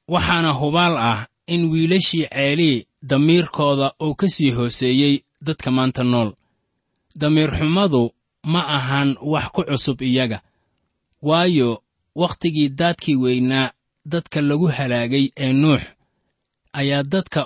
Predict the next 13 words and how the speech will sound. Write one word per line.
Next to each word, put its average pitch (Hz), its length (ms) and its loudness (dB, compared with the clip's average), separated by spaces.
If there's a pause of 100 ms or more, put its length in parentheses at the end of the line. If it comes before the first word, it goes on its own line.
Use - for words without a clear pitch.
oo 135 180 -2
dhan 151 320 2
damiirkoodu 143 800 0 (420)
aad 165 200 0 (140)
u 165 80 -2
xumaa. 123 420 2 (800)
Haddaan 143 360 -2
horay 170 320 0
idinku 180 320 0
sii - 140 -2
wadno 123 320 -2
xigashada 147 540 -2
kitaabka 143 800 -4